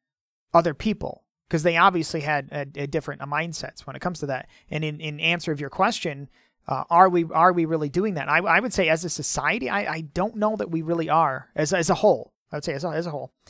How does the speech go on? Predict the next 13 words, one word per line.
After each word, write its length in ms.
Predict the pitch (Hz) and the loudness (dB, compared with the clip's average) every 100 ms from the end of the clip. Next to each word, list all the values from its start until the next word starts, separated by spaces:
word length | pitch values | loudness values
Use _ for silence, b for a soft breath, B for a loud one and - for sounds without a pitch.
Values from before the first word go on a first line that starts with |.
| b b b _ | b b b _
So 120 | - - | -4 -2
a-, 160 | 160 | 0
as 140 | 170 170 | 0 -2
a 60 | |
whole, 300 | 151 226 214 - | 2 4 4 4
are 120 | 165 | 2
we 160 | 170 170 | 2 2
actually 600 | 170 - 175 151 139 - 160 - 170 | 2 0 -4 -4 -6 -12 -18 -20 -10
treating 340 | - 214 208 | -4 -2 0
our 120 | 165 143 | -2 -4
neighbor 500 | 139 135 135 131 - _ _ _ _ _ _ _ _ _ | -6 -6 -6 -6 -12 _ _ _ _ _ _ _ _ _
the 160 | 143 165 | 0 0
way 760 | 147 165 165 160 156 151 147 | 2 2 4 4 0 -2 -8